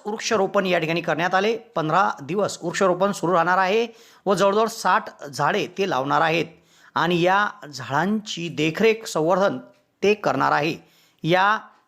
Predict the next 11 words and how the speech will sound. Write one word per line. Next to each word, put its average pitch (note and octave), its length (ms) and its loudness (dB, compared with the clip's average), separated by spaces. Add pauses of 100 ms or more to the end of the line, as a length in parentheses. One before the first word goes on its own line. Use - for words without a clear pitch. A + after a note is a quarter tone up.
(140)
प्रकल्पाला G3+ 460 2
वेळोवेळी F#3 460 0
विज्ञान E3 360 -2
विभागाचे G3+ 760 0 (200)
ए G3+ 140 2
एस G3 240 0
सूर्यवंशी, F#3 540 2
डॉक्टर F3 280 0
नरेंद्र F3+ 340 2
महाले, G3+ 460 2 (800)
एस A3 340 0